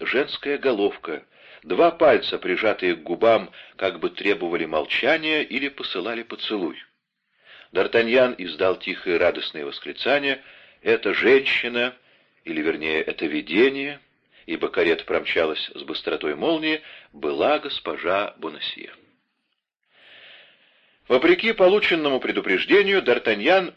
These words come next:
невольным движением пустил лошадь в галоп и в несколько секунд догнал карету.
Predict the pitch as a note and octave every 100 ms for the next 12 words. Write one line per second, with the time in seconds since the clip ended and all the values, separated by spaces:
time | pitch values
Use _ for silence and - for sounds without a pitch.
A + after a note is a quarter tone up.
0 | - G2 G2 D#3+ D3 B2 E2+ F2+ C#3 C#3+
1 | C3+ A2+ G2 - B2 G#2+ G2+ - E2+ -
2 | - E2+ D4+ G3+ - _ - - - -
3 | F3+ - F3+ F3+ E3 D3+ C3 A2 - E3
4 | D#3+ - _ A2 A2+ G2 G#2 D#2+ - D2
5 | C2+ -